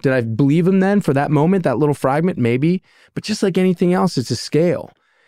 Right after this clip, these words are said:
And look, it's a scary fucking idea, but I think, man, <laughs> you know, this isn't gonna be the last one in, in, in all these ways. But you better believe, like, I believe that humanity at the end,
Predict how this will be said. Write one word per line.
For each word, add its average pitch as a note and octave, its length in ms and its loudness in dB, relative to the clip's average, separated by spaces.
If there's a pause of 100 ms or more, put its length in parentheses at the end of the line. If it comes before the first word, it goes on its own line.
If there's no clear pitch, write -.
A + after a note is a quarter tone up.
(260)
And D#3 120 4
look, G3+ 200 2
it's A#2+ 160 -2
a A2+ 60 0
scary D3 560 -2
fucking C3+ 400 -2
idea, B2+ 340 -2
but - 160 -14
I D3+ 120 -4
think, - 280 -4
man, E3+ 400 0 (120)
<laughs> - 120 -8
you D3 320 0
know, C3 320 -2 (880)
this E3 220 0
isn't A#3+ 240 0
gonna G#2+ 200 0
be G2+ 280 0
the G2+ 140 -4
last F#2+ 380 -4
one A#2 420 0 (360)
in, D3+ 120 2
in, D#3 180 0
in C#3+ 160 0
all D3 240 0
these A#2 260 -2
ways. - 440 -12 (600)
But B2+ 140 -6
you A#2+ 60 -6
better E3+ 180 2
believe, D3 600 2
like, A#2 320 -2 (500)
I B2+ 180 -2
believe G#2 800 -2
that A2 440 -2 (280)
humanity A#2 720 0
at A#2 220 -4
the C3 180 2
end, F#2 480 -2